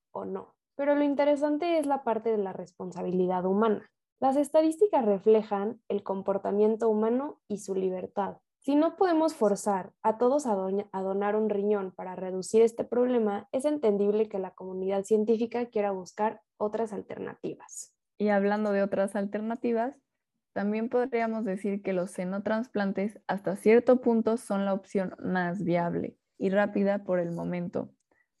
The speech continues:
Speaker 2: Pero eso no significa que deba ser una solución permanente. La ciencia y la tecnología están evolucionando todo el tiempo,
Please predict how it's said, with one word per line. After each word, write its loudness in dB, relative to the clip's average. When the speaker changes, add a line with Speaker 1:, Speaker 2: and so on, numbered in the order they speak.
Speaker 2:
Pero 6
eso 4
no 2
significa -2
que -2
deba -2
ser -4
una -4
solución -4
permanente. -2
La 4
ciencia 0
y 0
la -2
tecnología -2
están -2
evolucionando -2
todo 2
el -2
tiempo, -4